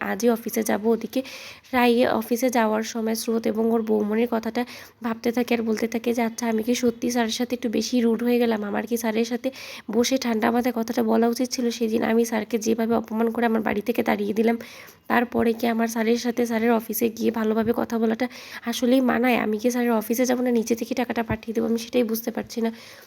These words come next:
ওদিকে এক পর্যায়ে বলতে বলতে অনির্বাণের অফিস অবধি চলে আসে রাই। রাই আসা মাত্রই অনির্বাণের সাথে দেখা করার জন্য ম্যানেজারকে বলতে থাকে। তখন ম্যানেজার বলতে থাকে যে, "স্যার, রাই ম্যাডাম এসেছে, আপনি কি একবার ওনার সাথে দেখা করবেন?" তখন অনির্বাণ বলতে থাকে যে, "রাই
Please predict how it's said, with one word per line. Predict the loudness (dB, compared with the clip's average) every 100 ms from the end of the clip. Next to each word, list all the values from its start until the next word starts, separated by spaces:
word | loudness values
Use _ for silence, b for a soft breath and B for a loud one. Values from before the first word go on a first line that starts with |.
| B -4
ওদিকে | -2 2
এক | 0 2
পর্যায়ে | -2 0 2
বলতে | 2 2
বলতে | 2 2 2
অনির্বাণের | 2 2 2 0
অফিস | 0 -2 -2
অবধি | 0 2
চলে | 2 2
আসে | 0 0
রাই। | 2 4
রাই | 2 0 0
আসা | -2 0 0
মাত্রই | -2 0 -4 -4 B B B
অনির্বাণের | 2 2 4 2 2
সাথে | 0 0
দেখা | 0 -2
করার | -2 0 0
জন্য | 0 0
ম্যানেজারকে | 2 2 0 2 0
বলতে | 0 -2
থাকে। | -2 -2
তখন | -2 -2 -2
ম্যানেজার | -2 0 0
বলতে | 0 -4
থাকে | -4 -4 -2
যে, | -2
"স্যার, | -2 -4 B B B -2
রাই | 2 4
ম্যাডাম | 4 4 2
এসেছে, | 2 -2 -2
আপনি | -2 -2 0
কি | 0
একবার | 0 0
ওনার | 0 -2
সাথে | -4 -2
দেখা | 0 -2 -2
করবেন?" | -2 -2 -4
তখন | -2 0
অনির্বাণ | 0 2 0 2
বলতে | 0 0
থাকে | 2 2
যে, | 2
"রাই | 0